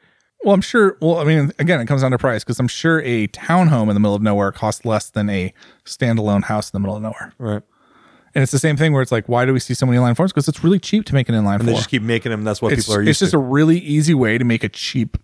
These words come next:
Speaker 1: motor. You don't have to have the crazy castings that you need for a V twin or a V four. That's why it's a parallel twin's easier to make than a V twin. It's just, it literally just comes down to, like, less metal,
Speaker 2: Mm-hmm.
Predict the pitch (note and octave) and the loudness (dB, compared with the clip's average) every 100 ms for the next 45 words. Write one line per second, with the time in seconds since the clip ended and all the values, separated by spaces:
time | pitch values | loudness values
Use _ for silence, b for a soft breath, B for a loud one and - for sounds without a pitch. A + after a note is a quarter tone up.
0 | - C#3+ F3 C3 D#2 - _ _ _ _ | -4 0 2 0 -4 -14 _ _ _ _
1 | _ - B2 C#3 C3 C#3 C3 B2+ B2 B2 | _ -6 0 2 2 0 -2 -4 -2 -2
2 | C3 - B2 B2+ A#2+ - - E3+ F3+ C3+ | -6 -4 0 0 -2 -4 -4 -4 -2 -2
3 | A#2+ B2+ A2+ A2 G#2+ A2+ A#2+ A2 G#2+ A2+ | 0 0 0 2 2 2 0 -2 -2 0
4 | A2 G#2 - A2 G#2+ A2+ A#2 G#2+ G#2+ G#2+ | 0 0 0 2 2 2 0 0 0 0
5 | A#2 G#2+ - F3 A#2 - _ b b b | 0 -2 0 0 0 -4 _ b b b
6 | C3+ C3+ B2 G#2 - F3+ G#3 C3+ - A#2 | -4 -2 -2 -4 -4 2 2 2 -2 -2
7 | A2 A2 A2+ A2 A2 A2 G#2+ B2+ F3 - | -2 -2 0 0 0 0 0 2 0 -2
8 | G2 - - _ _ _ _ _ _ _ | -12 -14 -20 _ _ _ _ _ _ _
9 | A#2+ - - C3 - C3 A#2+ C3+ D3 D#3 | -6 -4 -2 -4 -2 -6 0 2 4 4
10 | D3+ C#3 C#3 C3 B2+ A#2+ A2+ G#2 - _ | 2 0 0 0 0 2 0 -2 -6 _
11 | _ - G2+ C3+ - B2 C3 F#3+ G3 B2+ | _ -8 -2 -2 0 0 2 0 -2 0
12 | B2+ D#3+ | 2 2